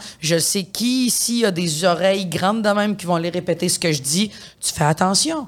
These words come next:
Tu fais attention. C'est de saisir l'endroit où tu vas. Puis de te mettre des limites avec les attentes du monde. J'étais à Oshiaga. J'avais du fun, là. J'étais tellement bien. Puis il y a du monde qui venait me demander des photos.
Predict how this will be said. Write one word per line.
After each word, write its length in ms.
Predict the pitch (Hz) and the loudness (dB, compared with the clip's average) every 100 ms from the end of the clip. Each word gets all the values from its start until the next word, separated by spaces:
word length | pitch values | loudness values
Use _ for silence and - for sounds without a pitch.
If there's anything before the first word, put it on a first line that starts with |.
| - _ _ - | -12 _ _ -6
Tu 140 | - | -2
fais 120 | 175 | 2
attention. 640 | 160 180 208 214 - 214 226 | 2 2 0 0 0 -2 -6
C'est 200 | - 156 | -10 -6
de 60 | - | -2
saisir 540 | - 254 247 226 233 | 2 4 4 4 4
l'endroit 420 | 220 214 196 202 | 2 0 0 -2
où 60 | 196 | -2
tu 160 | 190 | -6
vas. 200 | 160 160 _ _ _ _ _ _ | -6 -10 _ _ _ _ _ _
Puis 100 | - - | -12 0
de 80 | 196 | 2
te 20 | |
mettre 240 | 175 190 | 2 2
des 120 | 170 175 | 2 2
limites 480 | 170 185 190 - _ _ _ _ _ | 2 0 -2 -16 _ _ _ _ _
avec 400 | 185 170 170 180 | 0 2 2 0
les 220 | 180 170 165 | 0 2 2
attentes 260 | 165 165 | 2 -2
du 140 | 147 147 | -2 -4
monde. 300 | 135 - - _ _ _ - | -6 -8 -16 _ _ _ -6
J'étais 240 | 160 160 | -4 2
à 140 | 170 170 | 2 2
Oshiaga. 580 | 156 165 151 156 190 - _ _ _ _ _ _ _ - _ _ _ _ _ _ _ _ | 2 2 2 2 -2 -8 _ _ _ _ _ _ _ -20 _ _ _ _ _ _ _ _
J'avais 340 | 151 170 165 156 | -2 0 2 0
du 100 | 135 | -2
fun, 260 | - 202 | 0 0
là. 200 | 208 208 214 - - | 0 -6 -10 -18 -14
J'étais 200 | - 190 | -6 -4
tellement 380 | - 180 180 165 | 4 4 4 2
bien. 240 | 156 175 196 - _ - | 0 -4 -6 -12 _ -4
Puis 80 | |
il 0 | |
y 20 | 180 | -2
a 20 | |
du 100 | 160 | 2
monde 180 | 180 185 | 0 0
qui 100 | 175 | 2
venait 120 | 175 | 2
me 60 | 180 | 4
demander 260 | 165 156 | 4 2
des 100 | 165 | -2
photos. 380 | 165 165 165 | -2 -2 -2